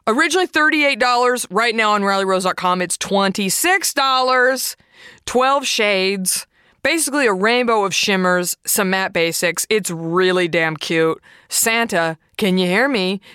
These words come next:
Jackie J wants this in her stocking. And Beauty Bakery is all cruelty-free and vegan, and it's not controversial.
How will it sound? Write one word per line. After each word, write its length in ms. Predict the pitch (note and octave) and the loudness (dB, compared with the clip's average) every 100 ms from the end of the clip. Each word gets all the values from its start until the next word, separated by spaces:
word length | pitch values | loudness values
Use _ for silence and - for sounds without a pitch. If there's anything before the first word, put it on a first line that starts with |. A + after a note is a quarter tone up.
| _ | _
Jackie 440 | E3+ G3+ G3 G3+ F#3+ | -8 -2 0 0 -2
J 320 | A3 D4 C4 | 0 2 2
wants 340 | G3 G3 F#3 | 0 0 -2
this 300 | G3 F#3+ - | -2 -2 -2
in 180 | - E3+ | -4 -2
her 100 | E3 | -2
stocking. 720 | D#3+ - G#3 E4+ - A3+ A#3 - - - - | -2 0 0 0 0 -2 -2 -6 -16 -20 -10
And 360 | - C4 C#4+ B3+ | -2 0 0 0
Beauty 220 | A3+ A3+ | 0 0
Bakery 440 | G3 G3 G3+ G#3 F3+ | 0 0 0 -2 0
is 160 | E3+ | -2
all 480 | - F3 E3+ E3+ - - | -2 0 2 0 -2 -6
cruelty-free 680 | - F3 E3+ D#3 D#3+ C#3+ | -2 0 -2 -6 -6 -4
and 140 | D3 D3 | -6 -2
vegan, 500 | G3 A3 F3+ F3 E3 | -2 0 0 -2 -2
and 320 | E3 E3 D#3+ | -2 -2 0
it's 160 | D#3+ - | -2 -2
not 180 | D3+ - | -4 -2
controversial. 880 | D#3 D3+ D#3+ B3 B3 - F3+ F#3 | -2 -2 -2 0 0 0 2 0